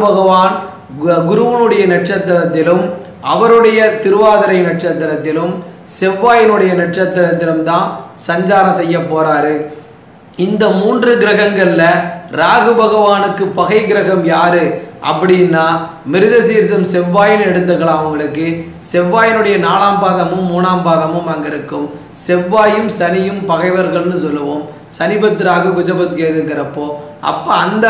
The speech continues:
நாட்கள்ல மட்டும், அதாவது ராகு கேது பெயர்ச்சியில கடைசி நூத்தி இருபது நாட்கள் அப்படிங்கிறதுல மட்டும் கொஞ்சம் நாம கவனமா இருக்கணும்.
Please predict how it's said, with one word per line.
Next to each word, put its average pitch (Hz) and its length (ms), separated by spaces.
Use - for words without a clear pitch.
நாட்கள்ல 202 580
மட்டும், 170 420
அதாவது 196 440
ராகு 190 340
கேது 196 240
பெயர்ச்சியில 175 580
கடைசி 233 640
நூத்தி 220 460
இருபது 185 340
நாட்கள் 170 520
அப்படிங்கிறதுல 190 880
மட்டும் 185 440
கொஞ்சம் 208 320
நாம 185 220
கவனமா 170 440
இருக்கணும். 160 400